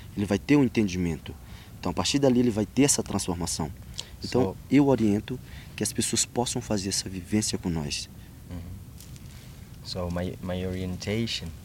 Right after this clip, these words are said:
Speaker 2: my advice is for the people to come and experience some experience with a plant medicine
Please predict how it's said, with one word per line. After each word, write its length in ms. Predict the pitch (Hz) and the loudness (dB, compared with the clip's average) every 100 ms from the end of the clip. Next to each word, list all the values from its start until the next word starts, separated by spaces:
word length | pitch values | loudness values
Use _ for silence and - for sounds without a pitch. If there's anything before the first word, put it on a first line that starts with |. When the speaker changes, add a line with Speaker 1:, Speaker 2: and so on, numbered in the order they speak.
| - | -8
Speaker 2:
my 120 | 85 | -6
advice 640 | 80 - 95 107 98 - - - - - 98 | -6 -2 0 0 -2 -8 -12 -12 -12 -12 -10
is 140 | - | -8
for 220 | - - 87 | -8 -8 -8
the 100 | 90 - | -8 -6
people 340 | 95 - 95 - - | -6 -6 -8 -8 -10
to 80 | 87 | -10
come 260 | - 104 101 | -6 -4 -2
and 80 | 92 | -4
experience 800 | - - - 123 123 87 - - - - - - | -6 -12 -6 -4 -2 -4 -8 -12 -14 -14 -14 -10
some 380 | - - 90 90 | -8 -4 -4 -4
experience 640 | - - 101 104 156 - - - - - | -6 -4 -2 -2 -2 -6 -10 -14 -12 -8
with 200 | 90 - | -8 -6
a 40 | 92 | -4
plant 240 | 104 95 | -2 0
medicine 400 | 110 - - | 0 0 -4